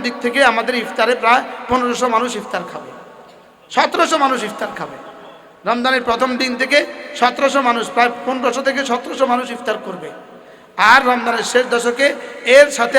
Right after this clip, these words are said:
আরও পনেরোশো মানুষ যোগ হবে। তো এই জন্য ইনশাআল্লাহ আপনারা প্রত্যেকেই শরিক হন, যে যেখানে আছেন সেখান থেকে শরিক হন, প্রত্যেকে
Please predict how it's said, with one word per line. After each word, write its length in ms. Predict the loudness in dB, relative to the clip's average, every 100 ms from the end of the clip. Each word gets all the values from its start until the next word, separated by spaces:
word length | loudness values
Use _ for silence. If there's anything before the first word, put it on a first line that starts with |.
| 6
আরও 120 | 6 2
পনেরোশো 320 | 0 0 0 0
মানুষ 160 | 0 -2 -4
যোগ 100 | -4 -6
হবে। 160 | -8 -12 -18 -20 -20 -20 -20 -20 -20 -20 _
তো 60 | 2 4
এই 80 | 4
জন্য 160 | 4 4 2
ইনশাআল্লাহ 460 | 0 2 4 4 2 0 -10 -4 -2
আপনারা 240 | 2 4 6
প্রত্যেকেই 500 | 4 4 0 4 4 4
শরিক 220 | 2 0 -2
হন, 100 | -6 -10 -14 -14 -8 6
যে 100 | 10 10 8
যেখানে 280 | 4 4 4 4
আছেন 200 | 4 -2 -2
সেখান 200 | -2 -2 -2
থেকে 160 | -4 -4
শরিক 220 | -4 -4 -4
হন, 100 | -6 -8 -18 -18 -4 6
প্রত্যেকে 460 | 6 6 0 4